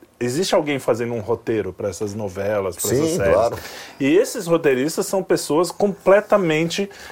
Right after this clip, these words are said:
Speaker 1: é, normalmente é o pessoal que estudou em humanas, jornalismo, marketing,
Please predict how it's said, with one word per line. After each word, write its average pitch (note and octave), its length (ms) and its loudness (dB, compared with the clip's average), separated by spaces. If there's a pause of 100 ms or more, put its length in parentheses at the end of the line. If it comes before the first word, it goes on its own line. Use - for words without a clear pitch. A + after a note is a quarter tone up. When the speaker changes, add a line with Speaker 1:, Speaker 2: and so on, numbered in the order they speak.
(120)
Speaker 1:
é, C3+ 380 6
normalmente D3+ 600 4
é C3 40 6
o - 20 4
pessoal B2+ 320 4
que - 80 -10
estudou B2 420 2
em C3 40 0
humanas, A#2+ 480 -2
jornalismo, A2+ 760 -2
marketing, G2+ 920 -2